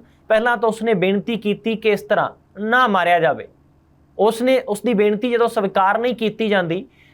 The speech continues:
ਤਾਂ ਉਸਨੇ ਰਾਈਫਲ ਖੋਹਣ ਦੀ ਵੀ ਮੌਕੇ 'ਤੇ ਕੋਸ਼ਿਸ਼ ਕੀਤੀ। ਜਿਹੜੇ ਉੱਥੇ ਪ੍ਰਤੱਖਦਰਸ਼ੀ ਸੀ, ਜਿਹੜੇ ਵਿਟਨੈੱਸ ਸੀ, ਉਹਨਾਂ ਨੇ ਆਦਿਲ ਦੇ ਲੜਦਿਆਂ ਦੀ ਜਿਹੜੀ ਕਹਾਣੀ ਬਿਆਨ ਕੀਤੀ ਹੈ, ਜੋ ਕਿ ਮੀਡੀਆ ਰਿਪੋਰਟਾਂ ਦਾ ਹਿੱਸਾ ਬਣੀ ਹੈ,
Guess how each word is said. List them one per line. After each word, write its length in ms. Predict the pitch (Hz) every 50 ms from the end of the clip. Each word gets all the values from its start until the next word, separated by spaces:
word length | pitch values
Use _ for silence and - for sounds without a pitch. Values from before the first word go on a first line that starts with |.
| -
ਤਾਂ 60 | 220 226
ਉਸਨੇ 260 | 220 - 247 247 226
ਰਾਈਫਲ 400 | 208 202 202 226 208 - 262 247
ਖੋਹਣ 240 | - - 240 254 262
ਦੀ 120 | 233 262 240
ਵੀ 80 | 233
ਮੌਕੇ 340 | 226 214 202 190 190 - 214
'ਤੇ 160 | 202 - 202
ਕੋਸ਼ਿਸ਼ 420 | 190 190 190 185 - - 202 196 -
ਕੀਤੀ। 400 | - 170 151 - - 147 113 92 - - - - _ -
ਜਿਹੜੇ 260 | 147 190 233 262 269
ਉੱਥੇ 260 | 254 254 254 - 262 247
ਪ੍ਰਤੱਖਦਰਸ਼ੀ 880 | 262 240 226 226 - 233 233 233 - 247 196 196 196 196 - - 247 240
ਸੀ, 200 | 240 233 240 240
ਜਿਹੜੇ 260 | 196 214 214 226 220
ਵਿਟਨੈੱਸ 520 | 190 151 170 175 175 208 233 277 277 277 -
ਸੀ, 220 | 202 190 190 202 190 _ _ _ _ -
ਉਹਨਾਂ 280 | 233 269 294 311 277 269
ਨੇ 240 | 254 247 254 254 254 - _ _ _ _ _ _ _ -
ਆਦਿਲ 360 | 180 180 196 214 208 269 277 277
ਦੇ 120 | 269 269
ਲੜਦਿਆਂ 440 | 240 202 196 190 208 196 247 269 262
ਦੀ 120 | 226 254 240
ਜਿਹੜੀ 160 | 240 226 247 220
ਕਹਾਣੀ 380 | - 214 180 190 190 202 220 208
ਬਿਆਨ 300 | 185 196 185 185 190 185
ਕੀਤੀ 420 | 190 185 180 165 - 214 208 208
ਹੈ, 100 | 202 208
ਜੋ 140 | 180 196 190
ਕਿ 280 | 190 - 208 220 220 220 - _ -
ਮੀਡੀਆ 300 | 151 190 233 247 294 269
ਰਿਪੋਰਟਾਂ 420 | 240 - - 202 196 180 - 196 196
ਦਾ 120 | 190 190
ਹਿੱਸਾ 320 | 170 170 165 - - 170 147
ਬਣੀ 280 | 135 139 139 147 147
ਹੈ, 60 | -